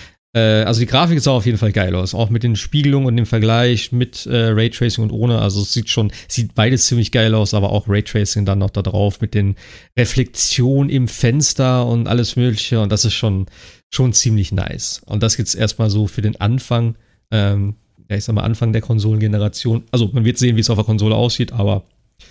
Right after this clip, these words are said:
ähm, grafisch auf jeden Fall schon ganz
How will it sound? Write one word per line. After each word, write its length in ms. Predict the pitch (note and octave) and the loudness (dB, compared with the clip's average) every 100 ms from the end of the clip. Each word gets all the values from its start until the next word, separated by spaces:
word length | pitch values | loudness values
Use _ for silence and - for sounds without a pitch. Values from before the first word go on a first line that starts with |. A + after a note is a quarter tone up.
| - _ _ _ B2+ | -20 _ _ _ -2
ähm, 580 | B2+ C3+ D3 D#3 D#3+ - _ _ _ _ _ - | 2 2 2 0 -2 -6 _ _ _ _ _ -12
grafisch 360 | - - D#3 D#3+ | -2 -2 0 -2
auf 120 | - | 0
jeden 140 | E3 | -4
Fall 160 | - D#3 | -2 -4
schon 140 | D#3+ | -2
ganz 160 | D3+ | -2